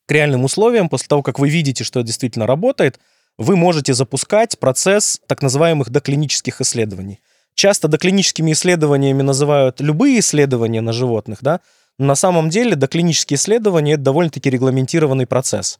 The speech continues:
Что это значит? Что у нас есть описанные процедуры, которые ты должен провести, то есть для того, чтобы доказать безопасность,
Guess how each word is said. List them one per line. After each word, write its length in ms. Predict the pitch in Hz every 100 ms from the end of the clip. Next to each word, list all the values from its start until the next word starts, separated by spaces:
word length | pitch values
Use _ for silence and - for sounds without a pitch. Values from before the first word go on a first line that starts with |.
| _
Что 240 | - - 165
это 160 | 151
значит? 340 | 131 131 107 104
Что 300 | - - 156
у 100 | 139
нас 300 | 170 165 -
есть 360 | 160 147 - -
описанные 640 | 127 - 185 - 123 117
процедуры, 640 | - 123 - 139 214 247 147
которые 360 | 123 160 143
ты 120 | -
должен 500 | 143 165 156 127 104 - _ -
провести, 640 | 143 143 143 - 233 269 - _ -
то 80 | 135
есть 240 | 120 -
для 120 | 131
того, 200 | 131 175
чтобы 220 | 170 131 131
доказать 640 | 147 139 135 113 - - _ 127
безопасность, 920 | 123 120 - 104 - 190 - -